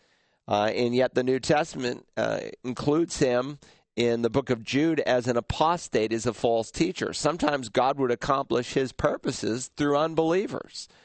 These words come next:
He'll call Nebuchadnezzar his instrument, uh, because God uses him as an instrument.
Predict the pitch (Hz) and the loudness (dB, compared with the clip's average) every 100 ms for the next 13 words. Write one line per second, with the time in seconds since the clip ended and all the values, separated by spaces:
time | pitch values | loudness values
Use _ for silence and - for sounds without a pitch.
0 | _ _ _ - 123 - 143 135 131 120 | _ _ _ 0 0 2 4 4 4 2
1 | 123 139 147 - 131 131 156 123 110 131 | 2 2 0 -2 2 2 0 0 -2 0
2 | 139 139 170 - - 127 82 - - - | 0 0 -2 -4 -4 -4 -4 -12 -20 -20
3 | _ _ _ _ _ _ - 110 117 117 | _ _ _ _ _ _ -4 0 0 0
4 | 123 - 135 120 120 98 117 120 131 120 | -2 0 2 2 0 0 2 2 0 0
5 | 170 165 120 - 131 135 113 123 131 131 | 0 -2 -4 0 0 0 0 2 2 0
6 | 135 160 185 - 127 71 50 | 0 -2 -4 -4 -6 -6 -10